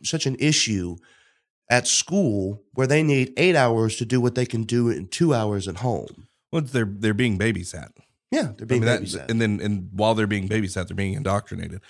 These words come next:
Speaker 2: Anything past, like, reading, writing, and arithmetic is
Speaker 1: Mm-hmm.
Speaker 2: indoctrination, even if it's good, right? Like, you, you know, i-, at that point,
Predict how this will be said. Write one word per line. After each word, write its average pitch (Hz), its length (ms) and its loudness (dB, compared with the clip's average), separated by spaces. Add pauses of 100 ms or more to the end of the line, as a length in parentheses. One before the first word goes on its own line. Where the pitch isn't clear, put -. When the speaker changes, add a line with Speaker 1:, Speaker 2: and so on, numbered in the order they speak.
(440)
Speaker 2:
Anything 214 520 2
past, 139 460 2
like, 101 220 -2
reading, 127 300 0
writing, 127 300 0
and 104 80 -2
arithmetic 131 540 -2
is 120 100 -2
Speaker 1:
Mm-hmm. 120 80 0
Speaker 2:
indoctrination, 110 640 0
even 131 180 0
if 196 80 -2
it's 160 160 -4
good, - 380 -4 (160)
right? 113 140 -2
Like, 98 200 -4
you, 107 100 -6
you 107 120 -4
know, 95 180 -4 (500)
i-, 131 160 2
at 120 120 2
that 147 240 2
point, 127 420 0